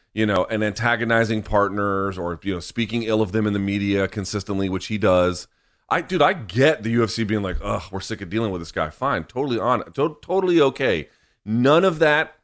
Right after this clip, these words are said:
in my view, has a single thing to do with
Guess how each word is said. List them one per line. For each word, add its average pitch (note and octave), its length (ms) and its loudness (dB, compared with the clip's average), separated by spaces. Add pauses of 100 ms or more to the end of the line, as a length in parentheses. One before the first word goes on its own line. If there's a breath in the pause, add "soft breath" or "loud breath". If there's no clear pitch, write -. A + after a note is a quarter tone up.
(120)
in A2 120 0
my B2 320 4
view, G2+ 440 -4 (220)
has B2 280 -2 (120)
a A2+ 80 0
single E3 720 2
thing C#3 380 -2
to B2 140 -4
do G2 540 0 (280)
with A#2+ 300 2